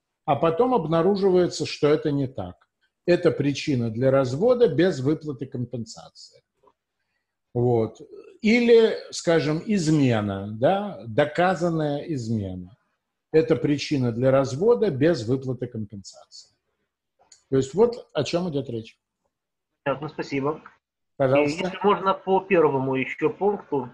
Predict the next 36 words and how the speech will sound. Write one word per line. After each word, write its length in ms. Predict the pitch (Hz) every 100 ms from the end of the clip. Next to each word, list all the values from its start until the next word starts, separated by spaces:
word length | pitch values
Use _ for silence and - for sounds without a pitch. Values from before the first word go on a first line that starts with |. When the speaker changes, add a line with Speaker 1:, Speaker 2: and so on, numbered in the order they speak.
| -
Speaker 2:
вот 220 | 156 151
я 120 | 147
щас 120 | 151
Speaker 1:
Давайте. 260 | 151 135 123
Speaker 2:
прочитаю. 340 | 185 196 196 - _ _ _
Это 420 | 160 160 156 151 151
девятнадцатый 480 | 156 160 147 -
стих. 280 | - 190 190 - - - - -
Э, 340 | 135 123 127 131
"Не 140 | 147
приноси 480 | 156 170 170 165 208
платы 640 | 208 170 175 180 180 170
проститутки 640 | 160 156 156 160 202 208 -
и 160 | 180
цены 280 | 160 165 170
пса 320 | 160 - 202
в 140 | 180 135
дом 260 | 160 180 -
Ашем, 400 | 156 - 135 123
Элоим 340 | 131 131 147 135
твоего". 520 | - 139 120 101 - _ _ -
Speaker 1:
Да. 440 | 143 139 117 170 - - - _ -
Speaker 2:
То 140 | 170
есть 240 | 160 160 -
вот, 340 | 156 165 -
э, 320 | 160 156 151
сравнение, 1080 | 147 160 165 175 156 139 135 135 127 127 127
э, 600 | 120 _ - 139 135 131 123
почему 380 | 143 160 160 160
с 80 |
псом 480 | - - 208 220 196 - _
и 360 | 135 139 143
вот 220 | 135 143 147
отношение 580 | 147 151 160 147 131
вот, 160 | 113 117 _
э, 40 | _